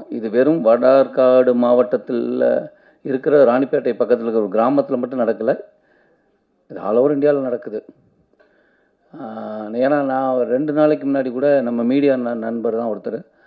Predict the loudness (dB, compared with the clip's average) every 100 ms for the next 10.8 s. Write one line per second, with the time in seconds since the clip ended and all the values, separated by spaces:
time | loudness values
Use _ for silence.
0 | _ _ -10 -6 -4 -4 -6 -4 -2 -4
1 | -6 -6 -4 -4 -6 -4 -4 -4 -2 -2
2 | 0 0 -2 -6 -4 -2 0 -2 -4 -4
3 | -4 -4 -6 -8 -8 -10 -12 -14 _ _
4 | _ _ _ _ _ _ _ _ -14 -12
5 | -10 -8 -2 0 0 -2 -4 -6 -6 -6
6 | -6 -8 -4 -4 -2 -4 -6 -14 -20 -20
7 | _ _ _ _ -12 -8 -2 2 2 0
8 | 0 2 2 2 2 0 -2 -2 -2 -2
9 | -2 -4 -2 2 2 2 0 -2 -4 -6
10 | -6 -8 -14 _ _ -8 -6 -6